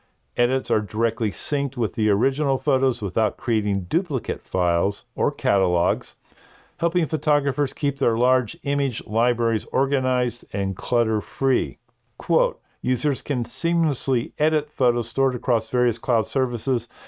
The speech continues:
such as Dropbox, Box, Google Drive, and Microsoft OneDrive,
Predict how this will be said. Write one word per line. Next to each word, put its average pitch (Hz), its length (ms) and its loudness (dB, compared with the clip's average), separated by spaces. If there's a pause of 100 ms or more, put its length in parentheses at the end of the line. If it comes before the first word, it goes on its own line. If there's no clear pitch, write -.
such 113 300 -2
as 92 160 0
Dropbox, 131 880 0 (180)
Box, 120 520 2 (200)
Google 156 300 2
Drive, 101 480 2 (360)
and 104 160 2
Microsoft 117 640 0
OneDrive, 107 800 2